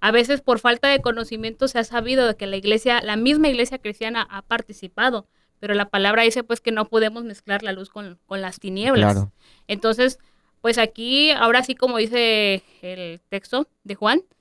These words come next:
Speaker 1: dice, "Y conocerás la verdad, y la verdad te hará libre". Entonces, nosotros como iglesia, eh, esa es nuestra misión principal,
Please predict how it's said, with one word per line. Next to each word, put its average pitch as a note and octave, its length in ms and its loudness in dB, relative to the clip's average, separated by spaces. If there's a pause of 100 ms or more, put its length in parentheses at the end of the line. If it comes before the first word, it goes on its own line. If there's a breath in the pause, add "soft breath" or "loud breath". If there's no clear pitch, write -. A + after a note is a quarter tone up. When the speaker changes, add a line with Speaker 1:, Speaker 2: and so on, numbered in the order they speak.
(120)
Speaker 1:
dice, G3+ 240 -10 (100)
"Y A3 80 -14
conocerás G#3+ 600 -2
la C#4 120 4
verdad, C4 360 0 (100)
y A3 120 -10
la G3+ 160 0
verdad F#3+ 380 2
te C4+ 80 0
hará G#3 160 2
libre". G#3 240 -2
Entonces, A3 300 -6
nosotros C#4+ 560 0
como G#3 420 -4
iglesia, B3 680 0 (520)
eh, G#3 240 0
esa C4 140 2
es C#4+ 60 0
nuestra B3+ 260 -2
misión A3 320 -6
principal, G#3 500 -4